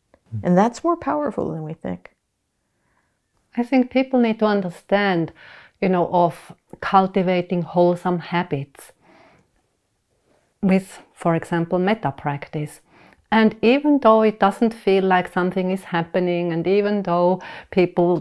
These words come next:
Speaker 3: don't, uh, feel connected to it, but if they can persevere or be patient with repeating the phrases as best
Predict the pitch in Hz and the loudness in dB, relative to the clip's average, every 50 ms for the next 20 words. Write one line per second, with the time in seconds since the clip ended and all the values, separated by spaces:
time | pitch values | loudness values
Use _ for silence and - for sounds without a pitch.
0 | - - 175 175 175 180 - - - 175 175 165 170 170 170 165 160 - - 175 | -2 0 2 2 2 2 -2 -4 -2 2 2 4 4 4 2 0 -2 0 2 4
1 | 175 175 - - - - 180 175 160 156 160 170 - - 185 175 - - 185 180 | 4 2 0 -4 -2 0 2 2 2 2 0 0 -2 -2 -4 -4 -4 -4 -6 -4
2 | - - 170 170 170 170 - - - - - - _ - - - - - _ _ | -4 -2 -2 -2 -4 -4 -8 -20 -20 -20 -20 -20 _ -6 -6 -6 -6 -8 _ _
3 | - 233 247 262 - - - - 285 277 285 - - - 220 202 196 190 190 185 | 2 2 2 2 2 -6 -4 -2 -2 -2 -2 -4 -8 -6 -2 0 0 0 0 0
4 | 185 _ _ _ _ _ _ - - - 196 185 175 175 - 180 165 160 170 196 | -2 _ _ _ _ _ _ -14 -6 -4 -2 -2 -2 -2 -4 -4 -2 -2 0 2
5 | 214 233 262 247 196 185 175 175 170 170 - - - - 185 185 208 233 233 - | 2 4 4 4 2 2 0 -2 -4 -6 -6 -12 -8 -4 -2 -2 -2 -2 -4 -6
6 | - 185 185 226 262 262 - - - - - _ - 180 185 196 196 202 196 - | -4 -2 0 0 0 -2 -4 -16 -20 -20 -20 _ -4 0 4 6 6 6 4 2
7 | - - _ _ _ _ _ _ _ _ _ _ _ _ _ _ - 190 185 185 | -6 -20 _ _ _ _ _ _ _ _ _ _ _ _ _ _ -4 -4 -4 -2
8 | - - 208 214 214 - 226 214 202 185 - - - 180 175 175 175 185 190 196 | 2 2 2 4 4 2 0 0 0 -4 -10 -8 -4 0 0 2 2 0 0 0
9 | - 247 262 262 - _ _ _ _ - 196 - - - _ - 202 202 226 277 | 0 -2 -2 -2 -8 _ _ _ _ -10 -10 -10 -10 -14 _ -2 2 2 2 2
10 | - - - - - _ - | 0 -4 -20 -20 -20 _ -20